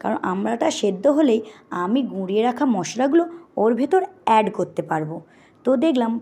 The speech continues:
প্রায় আমড়াটা সেদ্ধ হয়ে গেছে। এবার গুঁড়িয়ে রাখা মশলাটা হালকাভাবে দিয়ে দিলাম, কারণ স্বাদ অনুযায়ী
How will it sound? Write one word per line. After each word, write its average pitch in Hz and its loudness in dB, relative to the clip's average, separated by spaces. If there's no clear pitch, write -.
প্রায় 262 4
আমড়াটা 240 0
সেদ্ধ 202 -2
হয়ে 294 2
গেছে। 190 -2
এবার 190 -2
গুঁড়িয়ে 208 0
রাখা 294 -2
মশলাটা 226 -2
হালকাভাবে 311 0
দিয়ে 226 4
দিলাম, 165 -4
কারণ 311 0
স্বাদ 214 0
অনুযায়ী 175 0